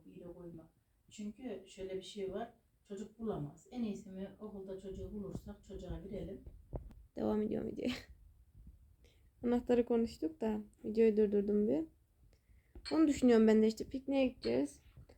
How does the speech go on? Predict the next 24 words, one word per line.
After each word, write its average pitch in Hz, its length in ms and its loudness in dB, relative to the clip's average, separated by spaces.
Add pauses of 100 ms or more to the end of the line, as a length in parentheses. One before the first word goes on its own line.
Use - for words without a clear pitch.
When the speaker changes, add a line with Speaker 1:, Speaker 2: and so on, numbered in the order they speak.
(160)
Speaker 2:
Ayşe 262 280 4
ablam 247 260 4
gelir 240 220 8
on 220 200 8
bir, 220 80 6
on 233 100 2
iki 240 260 0
gibi. 247 420 0 (960)
Biz 262 180 -4
gideriz 214 360 0
sonra. 220 380 0 (1080)
Speaker 1:
Ay, 190 60 -12 (1040)
sizler 254 440 -6
ne 233 40 -4
yaparsınız 196 600 -8
arkadaşlar? 196 600 -8
Sadece 196 300 -10
biz 196 160 -12
konuşuyor. 180 600 -6 (460)
Siz 190 380 -6
bizim 190 240 -6
konuşmalarımızı 185 800 -10
ne 185 240 -14
duyuyorsunuz? 180 760 -8